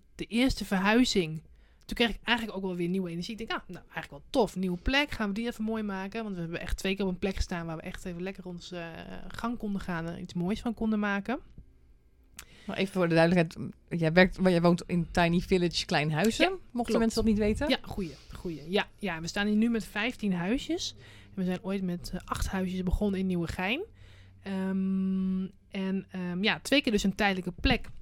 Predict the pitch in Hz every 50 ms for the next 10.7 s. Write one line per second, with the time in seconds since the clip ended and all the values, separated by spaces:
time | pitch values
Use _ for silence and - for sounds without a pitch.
0 | - - - - 202 196 196 196 196 190 - - 190 190 185 185 180 185 - -
1 | 202 202 220 226 214 202 - 214 185 208 202 196 214 - - - - - - 170
2 | 170 175 180 180 170 - 170 170 180 - - - - - - - - - - -
3 | 143 147 143 165 185 180 - - - - - 160 160 151 165 226 254 226 - -
4 | - - - - 208 185 180 160 - - 190 170 156 151 - - - 180 170 170
5 | 196 226 214 147 123 190 175 170 190 175 - - 254 294 294 - 180 165 180 214
6 | 202 - - - - - - 190 170 160 - - - 202 202 220 285 320 - 247
7 | 220 175 160 160 160 156 - 143 139 156 180 165 - - - 135 - - - -
8 | - - - - - - 185 175 - 208 175 202 196 190 196 196 196 185 185 190
9 | 196 226 269 277 254 - 226 214 202 - - 214 202 - 185 175 165 165 160 165
10 | 160 156 151 151 151 - - - 175 - - 240 302